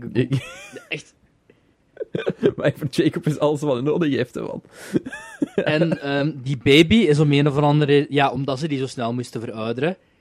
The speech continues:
Speaker 1: is die C G I.
Speaker 2: Ja.
Speaker 1: Maar, ehm, ik denk dat ze vergeten waren dat ze die baby nog moesten C G I'en. Want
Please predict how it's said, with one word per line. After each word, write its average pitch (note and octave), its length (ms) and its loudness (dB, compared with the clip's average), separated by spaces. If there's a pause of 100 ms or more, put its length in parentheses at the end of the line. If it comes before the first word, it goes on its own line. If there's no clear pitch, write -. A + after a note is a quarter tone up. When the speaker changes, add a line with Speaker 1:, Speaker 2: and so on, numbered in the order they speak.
(160)
Speaker 1:
is C3+ 220 -2
die A#2+ 280 -2
C - 60 -20
G B2+ 300 -6
I. A2+ 80 -2 (500)
Speaker 2:
Ja. - 100 -6
Speaker 1:
Maar, B2 340 0 (120)
ehm, A2+ 440 -2 (880)
ik B2+ 220 -4
denk G3 380 8
dat C#3+ 200 -2
ze D3 140 -2
vergeten C3 480 0
waren D#3+ 220 8
dat C#3+ 100 0
ze C3 60 -4
die B2+ 160 -4
baby B2+ 300 2
nog C#3 200 2
moesten C3 560 2 (1900)
C D3 280 0
G B2 100 -4
I'en. B2 640 4 (340)
Want D#3 520 4